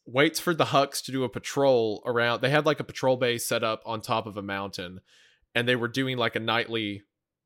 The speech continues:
uh, watch around the perimeter, and they grabbed a guy and drug him off the trail, and they stabbed him in the neck with an ice pick twice,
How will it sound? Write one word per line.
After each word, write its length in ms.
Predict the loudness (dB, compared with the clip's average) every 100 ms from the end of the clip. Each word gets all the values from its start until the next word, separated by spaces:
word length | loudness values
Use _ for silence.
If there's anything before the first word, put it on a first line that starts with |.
| 0
uh, 360 | 4 4 2 -2 0
watch 420 | 6 6 6 2
around 200 | 0 0
the 60 |
perimeter, 540 | -2 -2 -2 0 -2 -4 _ _ _ _ 0
and 160 | 2
they 100 | 4
grabbed 460 | 2 4 6 8 6
a 60 | 2
guy 520 | 2 0 -2 -6 -12 _ _ _ -2
and 140 | 0 0
drug 320 | 2 4 4
him 120 | 4
off 200 | 4 2
the 80 | -4
trail, 600 | -6 0 2 2 0 -6 _ _ -8
and 160 | -4
they 140 | -2 -4
stabbed 600 | -6 2 6 6 4 0
him 120 | -2
in 100 | -2
the 60 |
neck 320 | -2 0 0 -2
with 140 | -6
an 80 | -4
ice 300 | -2 -2 -2
pick 340 | -4 -6 -8
twice, 540 | -6 0 2 0 -2